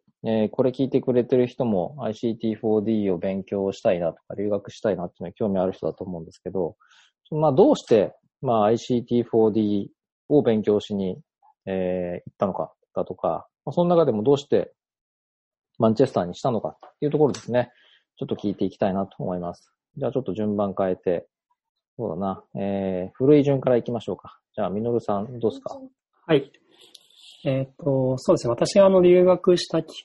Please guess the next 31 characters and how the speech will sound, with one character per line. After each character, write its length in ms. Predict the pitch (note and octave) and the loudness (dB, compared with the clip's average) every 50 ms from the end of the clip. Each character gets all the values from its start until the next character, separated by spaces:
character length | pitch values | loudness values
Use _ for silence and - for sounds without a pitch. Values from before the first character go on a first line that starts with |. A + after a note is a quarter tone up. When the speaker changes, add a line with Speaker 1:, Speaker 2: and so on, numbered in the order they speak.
| _ _ _ | _ _ _
Speaker 2:
か 160 | - E3+ D#3+ | -6 -4 -4
け 200 | D#3+ - - E3+ | -4 -6 -4 -2
は 100 | E3 D#3 | -2 -2
で 80 | C3 | -2
す 100 | - - | -4 -4
ね、 80 | A#2+ A#2 | -6 -4
も 160 | A#2+ B2 B2+ | -4 -4 -4
と 120 | - - F#3 | -2 0 0
も 100 | G3+ G3 | 0 4
と 120 | - G#3 | 4 6
あ 100 | G3 F#3+ | 6 8
の、 560 | F#3 F3+ F3+ F3 F3 F3 F3 F3 F3 F3+ - - _ _ - | 8 8 8 8 8 8 6 6 4 2 -2 -6 _ _ -4
社 140 | - F3+ F3 | -2 2 4
会 180 | F#3+ G3 F#3 | 4 4 6
人 160 | F3 D3 A#2+ | 4 2 2
と 160 | A#2+ - A#2+ G#2+ | 0 -4 -8 -8
し 160 | - - - | -8 -12 -8
て 140 | - C#3+ C3 | -6 -4 -2
は、 280 | B2 B2+ B2 A#2+ A#2 | -2 -2 -2 -2 -4
あ 40 | A2+ | -4
の、 100 | A#2 A2+ | -6 -6
シ 160 | - - C#3 | -4 -4 -4
ス 60 | - - | 0 4
テ 40 | E3+ | 4
ム 80 | F3+ | 4
エ 60 | F#3 | 4
ン 140 | F#3+ G3 F#3+ | 4 2 2
ジ 160 | F#3+ G#3 G#3+ | 0 0 2
ニ 260 | G3 D#3+ B2 A#2 A#2 A2+ | 2 2 0 0 -4 -6
ア 280 | G#2+ G#2+ G#2+ G#2+ G#2+ | -8 -8 -10 -10 -10
を 260 | G#2+ G#2+ G#2+ A#2 - | -8 -8 -8 -10 -10